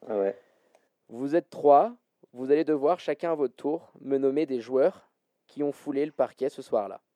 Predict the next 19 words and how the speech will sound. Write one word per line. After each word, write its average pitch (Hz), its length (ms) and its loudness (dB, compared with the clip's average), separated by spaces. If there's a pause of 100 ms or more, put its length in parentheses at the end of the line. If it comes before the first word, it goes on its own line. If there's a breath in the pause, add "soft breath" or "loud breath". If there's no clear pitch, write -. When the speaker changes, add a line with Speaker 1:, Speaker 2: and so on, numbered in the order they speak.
(160)
Speaker 2:
Chaque 180 260 -2
réponse 170 340 -4
est 160 140 -4
éliminatoire. 135 800 -4 (600)
Je - 120 -18
vous 127 140 -8
pro-, 135 260 -14
conseille 156 360 4
de 147 80 -2
prendre 151 240 -4
un 135 80 0
petit - 140 -16
stylo 151 320 0
parce - 160 -6
qu'il 127 120 -2
y 120 40 0
a 113 40 -6
du 107 60 -8
monde. 107 240 -8